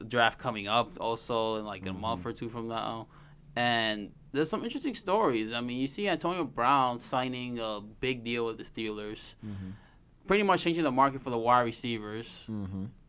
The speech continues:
Speaker 1: Do you believe that this is gonna be a trend for receivers overall of making this amount of money? And it's, and pretty much he's about to eclipse the twenty million.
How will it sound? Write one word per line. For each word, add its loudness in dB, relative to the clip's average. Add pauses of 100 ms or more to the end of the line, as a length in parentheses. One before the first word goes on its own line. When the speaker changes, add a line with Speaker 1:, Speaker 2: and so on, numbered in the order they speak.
(300)
Speaker 1:
Do 0
you 2
believe 6
that 6 (380)
this -8
is -6
gonna 6
be -2
a 0
trend -2
for 2
receivers 0 (220)
overall 4
of -6
making -4
this -4
amount 0
of -8
money? -10 (180)
And -6
it's, -8 (120)
and -8 (220)
pretty 2
much 4
he's -4
about 4
to -2
eclipse -4
the -8
twenty -4
million. -6